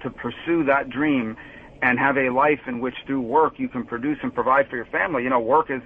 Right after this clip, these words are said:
is a requirement, is a commandment that we're, it's, a, it's also an expectation. So you have to have an economy that produces work,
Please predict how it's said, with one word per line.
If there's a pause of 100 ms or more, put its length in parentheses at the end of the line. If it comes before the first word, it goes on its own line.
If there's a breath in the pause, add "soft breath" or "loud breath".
is
a
requirement,
is
a
commandment
that
we're,
it's,
a,
it's
also
an
expectation. (560 loud breath)
So
you
have
to
have
an
economy
that
produces
work,